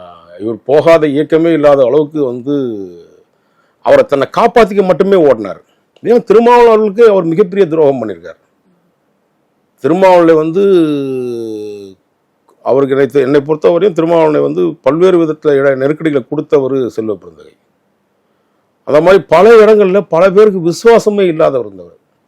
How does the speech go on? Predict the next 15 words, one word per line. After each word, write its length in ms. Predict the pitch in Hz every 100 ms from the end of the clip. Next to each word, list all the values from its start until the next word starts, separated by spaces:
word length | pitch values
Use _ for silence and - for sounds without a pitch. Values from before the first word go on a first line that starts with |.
| _ _ _ _ _ _ _
அன்னைக்கு 300 | - 156 147
வந்து 260 | 147 165 196
ரொம்ப, 360 | 160 143 175 196 170 139 120 113 110 101 98 90 87 87 - _ _ _ _ _ _
ஆ, 380 | 117 110 104 95 95 92 _ _ _
ஒடுக்கப்பட்ட 580 | - 151 175 160 147 -
சமுதாயத்துல 480 | 139 147 139 127 123
வந்து 180 | 120 143
ஒரு 100 | 123
பெரிய 340 | 120 131 143 131
தலைவரா 260 | 139 131 131
இருந்தவர் 340 | 117 110 117
கே-, 280 | - 120 113
டாக்டர் 280 | 104 107 104
கிருஷ்ணசாமி 420 | - 127 107 98
அவர்கள். 260 | 85 80